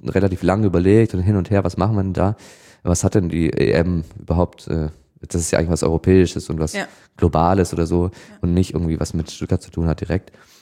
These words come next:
Speaker 1: äh, oder wo Stuttgart eine Rolle spielt. Aber wir haben jetzt eigentlich einen ganz schönen Trick gefunden, ähm, auch eigentlich eine ganz schöne Geste, weil wir tatsächlich einfach die sieben Länder, die in Stuttgart spielen werden
Speaker 2: Mhm.
Speaker 1: in dieser Euro, die hier im Stadion in der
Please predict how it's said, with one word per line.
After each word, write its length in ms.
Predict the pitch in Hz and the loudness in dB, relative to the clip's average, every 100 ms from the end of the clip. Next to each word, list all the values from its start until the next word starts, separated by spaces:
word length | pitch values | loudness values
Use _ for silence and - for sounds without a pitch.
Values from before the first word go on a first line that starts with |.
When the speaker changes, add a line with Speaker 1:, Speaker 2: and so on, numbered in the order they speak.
| _ - | _ 0
Speaker 1:
äh, 120 | 82 | 0
oder 180 | 82 80 | 2 0
wo 60 | |
Stuttgart 260 | 80 - 82 | -2 -4 -2
eine 80 | 80 | 2
Rolle 200 | 90 101 | 2 2
spielt. 260 | - 95 | 0 -2
Aber 140 | 90 90 | 2 2
wir 40 | |
haben 80 | 101 | 2
jetzt 160 | 101 - | 0 -2
eigentlich 180 | 90 | -2
einen 100 | 92 | 0
ganz 160 | 92 - | -2 2
schönen 500 | 107 107 98 92 - | 2 2 -2 -6 -6
Trick 180 | - - | -6 -4
gefunden, 580 | - 113 131 131 113 110 | -2 0 0 0 -4 -2
ähm, 360 | 104 92 92 90 - _ | 0 0 0 -4 -12 _
auch 160 | 87 - - | -6 -6 -4
eigentlich 140 | 90 92 | -2 0
eine 100 | 90 | 0
ganz 180 | 85 | -2
schöne 200 | - 85 | 0 0
Geste, 440 | 80 95 117 - 90 | 0 2 2 2 2
weil 160 | 85 85 | 2 2
wir 220 | 87 85 - _ _ | 0 -2 -10 _ _
tatsächlich 440 | - - 101 - - | -6 0 0 0 -2
einfach 260 | 87 87 | -2 -4
die 260 | - - 104 | -6 -4 -2
sieben 360 | 98 117 113 90 | 0 0 2 2
Länder, 500 | 104 104 90 110 120 - _ | 2 2 0 0 -6 -14 _
die 140 | 107 | 0
in 120 | - 117 | 2 0
Stuttgart 360 | - - 107 | 0 0 0
spielen 340 | - 151 107 80 | 0 2 2 2
werden 320 | 76 73 73 - | 0 -2 -8 -12
Speaker 2:
Mhm. 200 | 220 202 254 | -12 -8 -6
Speaker 1:
in 80 | |
dieser 260 | 82 82 73 | -4 -2 0
Euro, 380 | 76 76 90 117 - | 0 0 -2 -4 -6
die 100 | 90 | 0
hier 300 | 110 101 - | 2 2 -2
im 400 | 95 92 92 92 | -4 -6 -8 -2
Stadion 480 | 90 92 92 95 | 0 2 0 -2
in 60 | 90 | -4
der 200 | 85 | -4